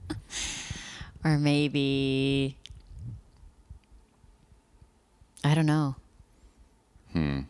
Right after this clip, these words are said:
Speaker 1: I suddenly can't
Speaker 2: Gotta
Speaker 1: think
Speaker 2: be
Speaker 1: of
Speaker 2: a
Speaker 1: any
Speaker 2: f-,
Speaker 1: weird
Speaker 2: I think,
Speaker 1: sexual
Speaker 2: I
Speaker 1: thing.
Speaker 2: think you're right. I think it's the armpit thing.
Speaker 1: I think he likes something, like, a little bit, like, dirty.
Speaker 2: Yeah.
Speaker 1: Like, like, he toes,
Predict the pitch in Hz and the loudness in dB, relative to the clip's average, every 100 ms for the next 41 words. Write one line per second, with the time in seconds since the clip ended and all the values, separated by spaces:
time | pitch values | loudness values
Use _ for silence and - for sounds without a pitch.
0 | - 139 - 160 151 139 151 123 151 147 | -6 -2 2 4 4 2 2 4 4 4
1 | 151 156 135 151 160 - 185 156 139 131 | 4 4 4 4 4 6 6 4 2 2
2 | 139 104 143 123 98 92 82 82 90 82 | 2 2 4 6 6 8 6 4 2 0
3 | - 73 67 - - - - - 87 98 | 2 2 0 -6 -20 -20 -18 -4 2 2
4 | - - - 58 57 175 190 220 190 170 | 2 -2 -2 -2 4 6 6 8 8 6
5 | - 165 160 151 147 147 147 - 147 123 | 4 4 4 4 6 4 4 4 2 0
6 | - 135 135 147 165 185 - - - - | 0 2 4 6 6 6 0 -20 -20 -8
7 | - 80 71 60 170 156 - - - - | 0 4 4 6 4 4 -2 -12 -12 -12
8 | - 170 165 - 170 143 - 180 165 165 | -6 2 2 4 2 2 4 6 8 6
9 | 160 | 4